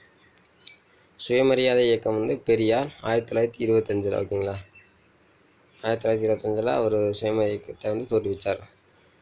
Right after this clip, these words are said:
ஓகே, இப்போ இது வரைக்கும் வந்து ஒன்பதாவது, பத்தாவது எல்லாமே புக் pack, சமூக அறிவியல் எல்லாமே பார்த்தாச்சு. இப்போ இது வரைக்கும் நீங்க time வந்து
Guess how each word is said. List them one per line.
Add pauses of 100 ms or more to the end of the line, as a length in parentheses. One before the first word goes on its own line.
(420)
ஓகே,
இப்போ
இது
வரைக்கும்
வந்து
ஒன்பதாவது,
பத்தாவது
எல்லாமே
புக்
pack,
சமூக
அறிவியல்
எல்லாமே
பார்த்தாச்சு. (440)
இப்போ
இது
வரைக்கும்
நீங்க (340)
time
வந்து